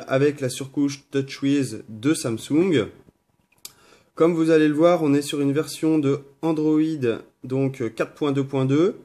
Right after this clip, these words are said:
donc qui est supérieure à celle de, euh, qui est supérieure à celle du Galaxy Camera.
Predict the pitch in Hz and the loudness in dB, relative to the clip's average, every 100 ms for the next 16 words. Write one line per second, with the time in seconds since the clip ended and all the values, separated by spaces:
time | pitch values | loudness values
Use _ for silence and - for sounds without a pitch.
0 | _ _ - 120 - 131 131 - 190 185 | _ _ -14 -12 -6 -4 -4 -10 -4 0
1 | 165 160 147 123 - 147 139 123 127 120 | 2 2 0 -2 -2 -2 0 0 0 2
2 | 110 104 101 101 98 - _ _ _ _ | 0 -2 -4 -6 -10 -14 _ _ _ _
3 | _ - 131 156 151 151 147 135 120 143 | _ -10 -6 -4 -2 0 0 0 -2 -4
4 | 131 117 113 123 120 - 131 127 120 117 | -4 -4 -2 -2 -2 -8 -8 -4 -2 -2
5 | 117 151 220 - | -2 -2 -4 -10